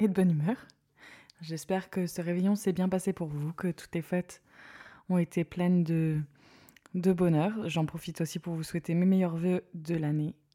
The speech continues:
vingt vingt et un. Je dirais pas, moi, que l'année deux mille vingt a été mauvaise, puisque je suis devenue maman de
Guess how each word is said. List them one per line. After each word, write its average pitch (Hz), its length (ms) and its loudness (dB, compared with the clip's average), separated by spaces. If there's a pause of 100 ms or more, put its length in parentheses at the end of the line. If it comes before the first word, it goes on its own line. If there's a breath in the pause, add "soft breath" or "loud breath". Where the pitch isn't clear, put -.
(120)
vingt 160 300 -4
vingt 160 240 -6
et 143 80 -2
un. 233 160 -2 (720 soft breath)
Je 170 100 -4
dirais 160 240 2
pas, 180 200 4
moi, 208 160 8
que - 120 -2
l'année 175 320 6
deux 151 160 4
mille 180 240 8
vingt 190 160 4
a 190 80 4
été 165 200 0
mauvaise, 160 440 2
puisque 160 500 -4
je 156 160 -4
suis 151 240 -10
devenue 151 320 0
maman 143 300 0
de 147 240 -4